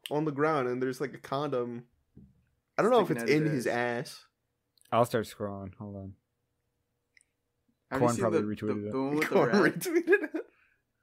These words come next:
Speaker 2: Do you see what the, the one with the rat? Like,
Speaker 3: I've,
Speaker 1: What?
Speaker 3: I've seen that. I've seen
Speaker 1: What
Speaker 3: that.
Speaker 1: are you saying?
Speaker 2: It's a
Speaker 3: I've seen the one
Speaker 2: rat,
Speaker 3: with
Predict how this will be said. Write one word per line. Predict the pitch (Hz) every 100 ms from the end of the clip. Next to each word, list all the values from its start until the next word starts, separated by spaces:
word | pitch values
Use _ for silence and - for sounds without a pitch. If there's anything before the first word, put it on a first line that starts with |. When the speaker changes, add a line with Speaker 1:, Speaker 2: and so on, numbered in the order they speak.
| _ - 143
Speaker 2:
Do |
you | 147
see | 151
what | 151 135
the, | 123 120
the | 120
one | 120
with | 131
the | 127
rat? | 107 104 117 117 _ _ _ -
Like, | 113 - 147 _ _ - - _ _ - - _ _ - _ -
Speaker 3:
I've, | 104 104 - - _
Speaker 1:
What? | 156 190 240 247
Speaker 3:
I've | -
seen | -
that. | - - _ _ _ _ _ _ _ _ _ _ _ _ _ _ _ - _ - _ _ -
I've | 101
seen | - 196
Speaker 1:
What | 254
Speaker 3:
that. | 240
Speaker 1:
are |
you | 196
saying? | 147 - 233 254 202 117 110 113 110 _ _ _ _ - - _ _
Speaker 2:
It's | - -
a | 208
Speaker 3:
I've |
seen | 202
the | 233
one | 226
Speaker 2:
rat, | 220
Speaker 3:
with | -